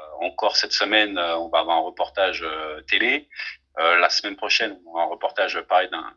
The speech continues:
d'un gros média. Donc, c'est aussi cette mise en lumière des, des médias qui ont été touchés, qui sont touchés par l'histoire d'Amine. Parce que, comme tu dis, c'est vrai qu'il y a beaucoup de football, il y a beaucoup de sport.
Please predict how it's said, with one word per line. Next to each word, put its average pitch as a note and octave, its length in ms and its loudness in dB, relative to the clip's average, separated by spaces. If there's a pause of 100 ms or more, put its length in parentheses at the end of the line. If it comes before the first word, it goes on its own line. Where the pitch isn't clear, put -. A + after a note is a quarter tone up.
d'un E2 120 -2
gros F#2+ 180 -8
média. A2+ 480 2 (360)
Donc, F#2 160 -4
c'est - 160 4
aussi A2 320 2
cette - 180 -4
mise B2 160 -4
en A#2+ 80 4
lumière A#2 400 2
des, F#2 180 -4
des G#2 120 -6
médias A2 380 -4
qui - 120 -14
ont F#2 80 -14
été G2+ 200 -14
touchés, - 440 0
qui - 80 -12
sont - 160 -12
touchés - 300 -2
par F2 200 4
l'histoire - 280 -4
d'Amine. A#2+ 340 -6 (540)
Parce - 160 -8
que, G#2+ 80 -12
comme A2+ 260 -6
tu A2 180 -6
dis, B2 160 -10
c'est - 120 0
vrai A2 220 4
qu'il F#2+ 420 -4
y E2+ 80 0
a E2 60 0
beaucoup - 220 -20
de - 60 -18
football, A#2+ 600 -6
il - 60 -12
y - 60 -4
a E2 220 4
beaucoup - 240 -18
de G2 80 -8
sport. C#3+ 460 -2